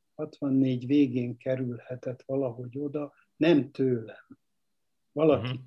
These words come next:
Speaker 1: valaki kéziratban olvasta. A kézirat akkor egy nagy dolog volt, mert összesen négy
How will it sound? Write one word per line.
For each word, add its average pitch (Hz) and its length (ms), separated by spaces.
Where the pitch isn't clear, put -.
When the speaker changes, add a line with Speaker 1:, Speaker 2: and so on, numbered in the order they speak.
Speaker 1:
valaki 127 420
kéziratban 117 960
olvasta. - 800
A - 80
kézirat 151 640
akkor 143 320
egy 139 260
nagy 147 480
dolog 139 520
volt, 165 320
mert 143 280
összesen 131 420
négy 139 480